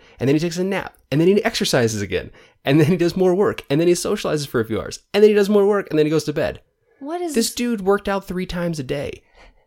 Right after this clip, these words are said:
Speaker 1: He's
Speaker 2: <laughs> Jeez.
Speaker 1: evolving his body. If, I don't know if you've ever seen pictures of Darwin.
Speaker 2: Mm-hmm.
Speaker 1: He's, like, Schwarzenegger buff.
Speaker 2: Is he?
Speaker 1: No, he's not. <laughs> I
Speaker 2: <laughs> I've never seen a
Speaker 1: So,
Speaker 2: picture of Darwin.
Speaker 1: anyway, there you go. So there's, there's
Speaker 2: Wow.
Speaker 1: some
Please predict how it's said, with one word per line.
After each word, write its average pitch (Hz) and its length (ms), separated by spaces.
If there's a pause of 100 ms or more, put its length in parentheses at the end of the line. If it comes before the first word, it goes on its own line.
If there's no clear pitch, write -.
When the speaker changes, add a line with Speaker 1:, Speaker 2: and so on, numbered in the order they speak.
(800)
Speaker 1:
He's 160 280
Speaker 2:
<laughs> - 20
Jeez. 143 60
Speaker 1:
evolving 120 540
his 104 180
body. 104 520 (440)
If, 117 180
I 131 60
don't 143 80
know 147 60
if 120 80
you've 113 100
ever 107 100
seen 98 280
pictures 95 340
of 82 320
Darwin. 80 400 (280)
Speaker 2:
Mm-hmm. 220 80
Speaker 1:
He's, 110 240
like, 92 300
Schwarzenegger 82 920
buff. - 400 (400)
Speaker 2:
Is 226 220
he? 285 340
Speaker 1:
No, - 220
he's - 160
not. - 380
<laughs> - 0
I - 320 (120)
Speaker 2:
<laughs> - 0
I've 302 220
never 294 420
seen 294 400
a 262 60
Speaker 1:
So, 269 240
Speaker 2:
picture 175 220
of 247 120
Darwin. 226 400
Speaker 1:
anyway, 101 540 (260)
there 110 320
you 104 140
go. 90 280
So - 140
there's, 113 300 (100)
there's 113 200
Speaker 2:
Wow. 175 80
Speaker 1:
some 117 440